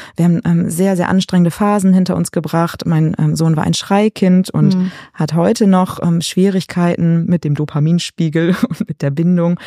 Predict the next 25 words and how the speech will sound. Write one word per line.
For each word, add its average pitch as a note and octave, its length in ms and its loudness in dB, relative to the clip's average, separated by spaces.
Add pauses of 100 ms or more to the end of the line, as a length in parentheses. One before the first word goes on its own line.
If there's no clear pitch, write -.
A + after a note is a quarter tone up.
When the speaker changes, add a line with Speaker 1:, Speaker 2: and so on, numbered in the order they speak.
(280)
Speaker 1:
Und F3+ 200 0
wir F3+ 120 -2
arbeiten F#3 320 -2
jeden F3+ 240 -2
Tag F#3 260 -4
daran. D#3+ 240 -2
Und - 100 -4
nein, G3 340 2
niemand A3 340 0
ist - 220 -8
schuld. G3 300 -2 (420)
Es - 180 -6
gibt - 280 -2
einfach G3 400 0 (160)
manchmal F#3+ 400 2
Mechanismen, F#3+ 720 0 (120)
die G3 100 0
sich F3 160 -4
entwickeln, G3 540 0 (100)
ohne A3+ 320 2
dass F3+ 140 -4
das - 180 -6
jemand F3+ 340 0
will. F3 280 0 (560)
Und F#3 280 0